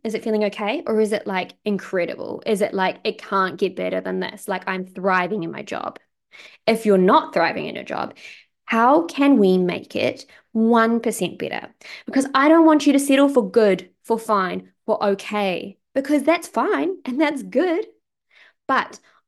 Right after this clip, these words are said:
I want you to live a thriving life. That is the whole purpose of me and who I am as a life and a mindset coach.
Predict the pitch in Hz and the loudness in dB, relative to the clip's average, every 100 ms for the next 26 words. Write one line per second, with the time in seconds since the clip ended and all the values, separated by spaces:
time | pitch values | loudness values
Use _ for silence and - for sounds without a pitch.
0 | - 240 269 302 302 247 214 262 262 226 | -12 -8 -4 -2 -2 -4 -6 -6 -6 -8
1 | 208 196 196 196 196 196 196 233 220 - | -6 -8 -8 -6 -4 -4 -4 -4 -4 -4
2 | 226 220 220 220 208 208 - 214 220 220 | -4 -2 -4 -6 -6 -10 -4 -4 -2 -6
3 | 214 202 196 196 214 233 214 220 - _ | -4 -6 -4 -4 -2 -2 -4 -6 -16 _
4 | 202 196 226 220 226 247 240 202 196 - | -8 -4 -4 0 -2 -2 -4 -4 -4 -6
5 | 190 196 185 190 220 - 202 190 185 190 | -6 -4 0 -2 -4 -6 -4 -2 -4 -6
6 | 196 - - 214 - - | -10 -6 2 2 2 -12